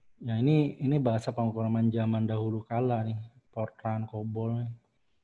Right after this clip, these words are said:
zaman saya S D kayaknya. Nah, kemudian bahasa pemrograman tuh ada dua, dua kelompok, ya, bahasa pemrograman bertujuan khusus kemudian bahasa pemrograman bertujuan umum.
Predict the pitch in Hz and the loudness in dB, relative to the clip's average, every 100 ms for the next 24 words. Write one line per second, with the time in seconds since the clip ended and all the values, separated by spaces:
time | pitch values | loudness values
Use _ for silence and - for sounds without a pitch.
0 | _ - 110 107 110 110 117 110 - 117 | _ -8 -4 -4 -2 -4 -4 -6 -2 0
1 | 110 110 104 104 104 101 110 104 98 - | 0 0 -4 -4 -6 -8 -8 -8 -12 -20
2 | 180 _ _ _ _ _ _ _ 127 120 | -20 _ _ _ _ _ _ _ 2 2
3 | 117 - _ _ _ 123 123 151 180 185 | 0 -8 _ _ _ 0 4 6 8 6
4 | 147 - - - 131 127 135 135 135 123 | 0 -6 -14 -4 0 2 2 2 2 4
5 | 131 147 185 151 123 120 113 110 104 113 | 4 4 4 4 2 2 2 0 2 2
6 | 139 151 - 123 113 113 117 110 - 139 | 4 2 0 -4 -4 -2 -2 -2 0 2
7 | 165 - 113 113 120 117 113 113 113 117 | 2 0 -2 -2 0 0 0 0 0 0
8 | 117 113 113 110 113 - 190 190 - - | 0 0 0 -2 -4 0 0 0 -12 -20
9 | _ 120 113 127 135 110 113 117 113 107 | _ -6 -2 0 0 0 -2 -2 -2 0
10 | 110 131 117 113 104 113 165 113 110 | 0 2 0 -4 -4 -4 -2 -2 -2